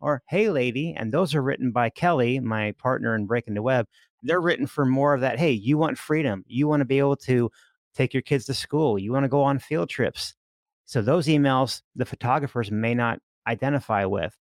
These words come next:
And so knowing that when we send someone there and they take the quiz, I know that they're gonna, I don't necessarily have to follow up with them because the email sequence is gonna follow up for me.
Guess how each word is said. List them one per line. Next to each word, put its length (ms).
And 100
so 320
knowing 360
that 160
when 160
we 100
send 320
someone 340
there 200
and 160
they 80
take 260
the 80
quiz, 480
I 160
know 280
that 220
they're 140
gonna, 260
I 80
don't 260
necessarily 280
have 80
to 80
follow 400
up 80
with 160
them 200
because 300
the 140
email 260
sequence 400
is 80
gonna 200
follow 480
up 80
for 300
me. 240